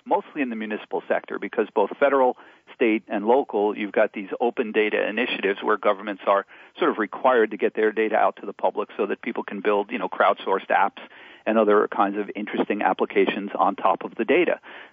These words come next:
So then you saw this position explode into municipal. The other place it exploded in the Chief Data Officer was around two thousand eight when the financial meltdown occurred. Government stepped in and said, "You know what, banks and financial and insurance companies,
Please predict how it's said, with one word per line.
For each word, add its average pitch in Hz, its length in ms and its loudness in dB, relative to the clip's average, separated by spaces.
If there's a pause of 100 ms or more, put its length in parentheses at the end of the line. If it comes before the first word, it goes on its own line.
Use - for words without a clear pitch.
So 127 100 4
then 139 220 4
you 147 180 -2
saw 113 140 4
this 101 160 -4
position 101 400 -6
explode 101 460 0
into 101 200 -8
municipal. - 640 -4
The 107 140 -6
other 156 340 2
place 101 380 -2
it 95 80 -4
exploded 98 640 -2
in 98 160 -8
the 143 120 0
Chief - 260 -2
Data 95 220 0
Officer 92 400 -2 (340)
was 113 140 2
around 123 260 4
two 165 80 0
thousand 120 340 2
eight 117 160 -2
when 101 140 -8
the 101 80 -6
financial 101 480 -2
meltdown 104 460 0
occurred. 104 400 0
Government 113 420 0
stepped 101 240 -4
in 98 100 -4
and 101 200 -8
said, 98 160 0
"You 107 60 -10
know 113 100 2
what, 123 260 2
banks 117 340 0
and 98 140 -14
financial 107 560 0
and 101 180 -2
insurance 107 320 -2
companies, 113 340 0